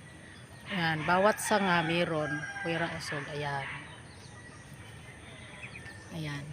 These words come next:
Pag namu-, pag lumalaki na yan, tulad ng nasundan nito na bunga, talaga namang, ah, lahat nakababa ang sanga.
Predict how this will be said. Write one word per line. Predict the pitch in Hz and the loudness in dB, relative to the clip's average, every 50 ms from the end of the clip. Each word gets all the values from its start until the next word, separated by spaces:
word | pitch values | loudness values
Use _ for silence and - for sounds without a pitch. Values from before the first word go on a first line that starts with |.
| - - | -6 -6
Pag | 170 156 165 | -2 0 2
namu-, | 170 170 185 185 175 - | 2 4 2 2 2 6
pag | - 180 175 170 180 | 10 10 10 10 8
lumalaki | 175 175 175 180 180 180 185 190 - - 180 | 4 4 6 6 6 8 6 4 4 4 4
na | 175 180 175 | 4 4 4
yan, | 170 160 156 151 147 156 156 156 - - - - - - - - - - - - - - - - - - - | 6 6 6 6 4 2 -2 -6 -8 -12 -12 -12 -14 -14 -12 -10 -10 -10 -8 -8 -8 -8 -8 -6 -6 -2 2
tulad | 165 170 165 170 170 156 | 2 4 6 6 4 4
ng | 175 170 165 165 165 160 160 160 160 165 | 4 2 2 2 2 2 2 2 2 2
nasundan | 160 - - 180 175 170 165 175 170 | 2 2 2 2 4 6 6 6 6
nito | 175 180 180 - - 175 160 160 | 6 4 2 2 2 2 2 2
na | 160 156 | 2 0
bunga, | 147 151 170 175 185 185 165 156 147 147 156 165 - - - - - - - | 0 0 0 2 2 2 2 2 2 0 -2 -4 -8 -14 -16 -12 -10 -4 -2
talaga | 165 165 170 165 - 170 | 0 2 2 4 4 2
namang, | 165 170 165 165 165 160 160 160 160 165 165 165 165 165 170 - - - - - - - - - - - | 2 2 2 2 2 2 2 2 0 0 -2 -2 -2 -4 -6 -8 -12 -16 -16 -16 -16 -16 -16 -16 -6 0
ah, | 165 165 165 165 160 160 160 156 156 151 151 151 156 165 - - - - - - - - - - - - - - - - - - - - - - - - - - - - - - - - - - - 180 | 2 4 4 4 4 2 0 0 0 -2 -2 -2 -4 -6 -10 -12 -16 -18 -18 -18 -18 -18 -16 -16 -14 -12 -12 -12 -14 -16 -18 -18 -16 -16 -14 -12 -12 -10 -10 -10 -8 -6 -6 -6 -6 -4 -4 -2 0 0
lahat | 165 151 151 185 185 - - | 2 2 4 4 4 4 2
nakababa | 180 165 156 151 175 170 170 165 165 160 160 156 156 151 151 147 156 156 170 160 180 180 160 170 | 0 0 2 4 4 6 6 6 6 6 6 6 4 4 2 2 4 4 4 6 6 4 4 2
ang | 185 180 | 0 0
sanga. | - 185 170 180 180 170 | 0 2 2 4 2 2